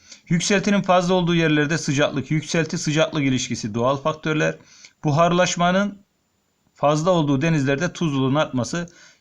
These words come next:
yine beşeri faktörlerle değil, doğal süreçlerle ilgilidir. Cevabımız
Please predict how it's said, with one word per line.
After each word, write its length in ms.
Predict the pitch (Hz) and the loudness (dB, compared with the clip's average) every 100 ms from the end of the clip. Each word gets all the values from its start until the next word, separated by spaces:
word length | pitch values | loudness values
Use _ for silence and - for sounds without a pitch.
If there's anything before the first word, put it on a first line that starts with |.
| - | -2
yine 340 | 151 143 165 | 0 0 -2
beşeri 400 | 131 151 - 147 | -4 -2 0 -2
faktörlerle 720 | 143 135 - 127 120 113 113 | 0 -2 -2 -2 0 0 0
değil, 340 | 139 160 170 127 | 0 -2 -2 -2
doğal 240 | 147 151 | 2 2
süreçlerle 580 | 139 170 120 - 113 151 | 2 -2 -2 -4 -4 -2
ilgilidir. 580 | 143 123 113 107 156 - _ _ | 0 0 0 -2 -6 -6 _ _
Cevabımız 600 | - 127 104 107 143 - | -4 -2 -2 -2 -6 -8